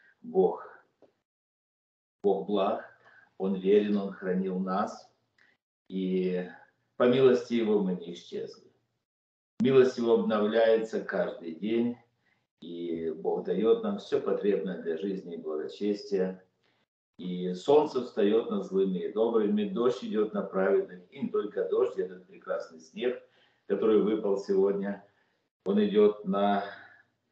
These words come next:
Мне сестра прислала картинки, фотографии, вот то, как у нас вокруг собрания. Я сразу подумал, что это где-то в Швейцарии, а не у Макеевки. Так красиво, но это Макеевка,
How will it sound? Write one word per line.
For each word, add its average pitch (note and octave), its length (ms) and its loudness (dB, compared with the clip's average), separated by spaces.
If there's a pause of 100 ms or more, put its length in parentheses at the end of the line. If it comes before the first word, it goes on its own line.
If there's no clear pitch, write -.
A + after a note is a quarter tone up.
(260)
Мне F#3+ 160 0
сестра - 420 -4
прислала F#2 500 -2
картинки, F#2 760 -4 (260)
фотографии, - 640 -2
вот D#2+ 300 -4
то, F#2 120 0
как F2+ 280 -6
у F2 40 -16
нас F2 220 -8
вокруг F2 380 -8
собрания. F#2 680 -4 (440)
Я - 200 -6
сразу F2+ 280 -6
подумал, F#2 420 -2
что - 140 0
это G2+ 160 2
где-то F2+ 520 -2 (360)
в - 40 -20
Швейцарии, - 800 -4 (360)
а F2 100 -10
не E2 140 -6
у D#2+ 80 -6
Макеевки. - 720 -10
Так - 260 -6
красиво, A2+ 600 -2 (240)
но A#2 580 -2 (400)
это G2+ 220 0
Макеевка, A#2 920 6